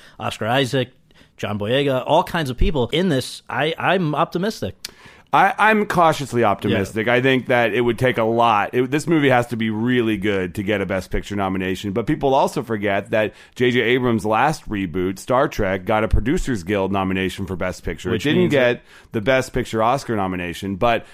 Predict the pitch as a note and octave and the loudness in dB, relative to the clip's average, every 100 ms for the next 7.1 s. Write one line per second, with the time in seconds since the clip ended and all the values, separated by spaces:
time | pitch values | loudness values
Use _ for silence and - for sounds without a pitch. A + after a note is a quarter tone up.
0 | - A#2 D3 D#3+ C#3+ B2+ D#3 D#3 A2 F2+ | -6 0 0 0 -2 0 0 -2 -6 -6
1 | F2+ F2 F2 - G#2+ F#2+ A2 C3 D3 B2+ | -6 -6 -8 -6 -4 -2 0 0 2 0
2 | G#2 C#3+ C3+ C3+ C3 D3+ C3 C3+ - C3 | 0 0 0 0 0 0 0 -2 0 -2
3 | A#2 A#2+ A#2+ A2 G#2 A2 A#2 A2+ G2+ A2+ | 0 0 0 0 -2 -2 -2 -4 -2 -4
4 | G2 - - A#2+ A2 G2+ G#2 G2+ F#2+ F#2+ | -4 -2 0 0 -2 -2 -4 -4 -6 -6
5 | - G2+ - G2 G2 F#2+ G2 - G2+ F#2+ | -4 -6 -4 -4 -4 -6 -8 -8 -10 0
6 | - - F#2+ F2+ F#2 F#2+ F#2+ A2 G2+ G2 | 0 0 -6 -6 -8 -8 -6 -4 -2 -2